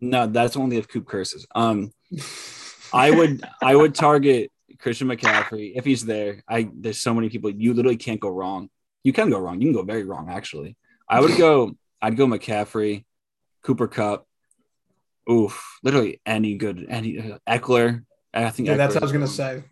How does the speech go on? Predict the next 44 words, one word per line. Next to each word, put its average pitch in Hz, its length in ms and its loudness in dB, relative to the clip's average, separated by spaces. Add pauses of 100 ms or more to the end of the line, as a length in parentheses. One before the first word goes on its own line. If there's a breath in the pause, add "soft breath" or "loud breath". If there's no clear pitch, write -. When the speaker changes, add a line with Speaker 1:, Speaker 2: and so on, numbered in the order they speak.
Speaker 2:
I 151 80 -4
think 175 180 0
it 175 60 4
really 160 220 4
depends 143 380 -2
on 127 100 -4
who 139 200 -4
goes 135 240 -4
at 123 120 -12
two, 139 360 -8
if 120 140 -14
someone's 139 320 -4
gonna 139 160 0
Speaker 1:
Mm-hmm. 107 80 -2
Speaker 2:
bite 131 240 -2
on - 60 -14
McCaffrey 135 440 -8
or 151 100 -4
not, 156 260 -6
which 139 160 -14
I'm 139 180 -4
sure 175 300 2
they're 139 120 -2
going 139 280 -4
to. 151 280 -2 (280 soft breath)
I 160 60 -6
mean, 170 140 4
if 165 80 0
you 214 100 -2
had 220 100 -2
the 190 100 -2
second 151 300 -4
pick, 147 280 -4
if, 151 100 -12 (140)
it's 190 160 -8
McCaffrey, 135 540 -8
regardless. 156 760 0
Speaker 1:
If, - 140 -10
Speaker 2:
You 160 160 -8
know, 190 80 4
Speaker 1:
if 143 60 2
McCaffrey 147 580 4
Speaker 2:
plays 131 100 4
Speaker 1:
goes, 143 320 6